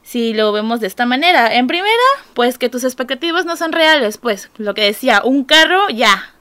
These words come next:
ahorita, mañana. Igual está un poco mal planteada, pero es un ejemplo nada más. Em, sabemos que tener un carro, irse de viaje o tener tu casa, pues sí, son sueños y se le pueden cumplir si tú te lo propones realmente.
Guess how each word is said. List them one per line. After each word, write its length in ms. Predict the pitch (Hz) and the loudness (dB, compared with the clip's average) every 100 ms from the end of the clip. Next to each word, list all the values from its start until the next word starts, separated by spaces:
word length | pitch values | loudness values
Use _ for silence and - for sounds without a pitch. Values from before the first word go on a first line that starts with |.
| _ _ - | _ _ -2
ahorita, 380 | 214 254 262 359 | 0 0 0 0
mañana. 580 | 226 233 254 202 - _ _ _ _ _ _ - | 2 2 0 -2 -10 _ _ _ _ _ _ -10
Igual 220 | 208 233 | 0 0
está 320 | 254 247 254 | 0 -2 -2
un 100 | 247 | -2
poco 400 | 240 226 254 240 | -4 -6 0 0
mal 240 | 220 208 208 | 2 -2 0
planteada, 500 | 214 226 247 277 320 | -2 -2 -6 -6 -4
pero 180 | 185 | -6
es 140 | 190 - - | -6 -10 -10
un 160 | 233 220 | -6 -6
ejemplo 420 | 214 220 208 214 | -4 -6 -4 -8
nada 220 | 214 214 | -6 -4
más. 280 | 233 247 - _ _ - - _ _ _ _ _ | -4 -6 -8 _ _ -20 -20 _ _ _ _ _
Em, 540 | - 269 277 277 277 277 | 0 2 2 0 -2 2
sabemos 480 | 330 349 403 440 | 6 6 6 0
que 260 | - 254 226 | 0 0 0
tener 420 | 226 254 262 302 | 0 0 2 0
un 100 | 339 | -2
carro, 460 | 277 339 339 370 349 | 2 4 4 2 2
irse 320 | 311 311 - | 0 -4 -2
de 180 | 320 262 | 0 2
viaje 580 | 233 254 - 320 320 320 | 0 -2 -2 -2 0 0
o 320 | 220 208 208 | 0 -2 -2
tener 280 | 226 226 220 | -2 -4 -4
tu 100 | 294 | -2
casa, 480 | 320 330 392 392 359 | 0 0 2 0 0
pues 140 | 277 | -4
sí, 140 | - 480 523 - | 2 2 0 -6
son 280 | 285 294 | -2 -2
sueños 420 | 294 359 370 370 294 | 0 -4 -2 -4 -4
y 80 | |
se 100 | 240 | 0
le 120 | 247 240 | 0 0
pueden 300 | 269 311 320 | 0 -2 -4
cumplir 220 | 233 247 | -8 -10
si 80 | 262 | -10
tú 120 | 262 | -6
te 100 | 294 | -2
lo 120 | 262 | -2
propones 420 | 202 190 240 247 | -4 -8 -4 -4
realmente. 600 | 247 254 294 370 277 208 | -2 -2 -2 -4 -8 -12